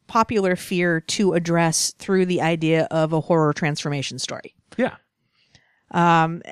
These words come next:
Speaker 1: and so to, to get into this, and hey, folks, if you haven't read the book yet, spoilers.
Speaker 2: Yeah, we're gonna spoil from here on out.
Speaker 1: <laughs>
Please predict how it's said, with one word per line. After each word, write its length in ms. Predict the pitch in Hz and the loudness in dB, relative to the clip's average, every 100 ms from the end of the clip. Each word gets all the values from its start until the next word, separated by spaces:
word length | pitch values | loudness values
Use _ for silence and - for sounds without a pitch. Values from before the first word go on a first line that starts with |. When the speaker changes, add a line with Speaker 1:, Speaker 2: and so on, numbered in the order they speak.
| - | -18
Speaker 1:
and 400 | - - 233 226 - _ _ _ _ - | -16 -2 0 0 -4 _ _ _ _ -10
so 180 | 214 240 | -2 0
to, 100 | 214 - - | 0 -2 -10
to 100 | 208 | 0
get 140 | 262 | 2
into 300 | 330 339 311 | 2 0 0
this, 260 | 254 240 214 | 2 0 -2
and 100 | 180 - _ _ _ _ _ - | -8 -10 _ _ _ _ _ -8
hey, 160 | 294 | -6
folks, 340 | - 180 185 175 | -2 -2 -2 -4
if 120 | - | -6
you 80 | 147 | -6
haven't 360 | 143 226 233 | 0 0 0
read 200 | 190 190 | -2 -2
the 60 | 165 | -2
book 260 | 170 185 - | -4 -4 -4
yet, 220 | 156 - | -6 -6
spoilers. 760 | - - 330 339 147 - 143 | -8 -2 0 0 -4 -8 -8
Speaker 2:
Yeah, 140 | 127 117 | -6 -8
we're 100 | 113 | -6
gonna 180 | - - | 0 0
spoil 380 | - 135 131 | 2 -4 -2
from 180 | - - | -2 -4
here 160 | 233 110 | -10 -14
on 100 | 104 | -14
out. 200 | 95 | -10
Speaker 1:
<laughs> 40 | - | -10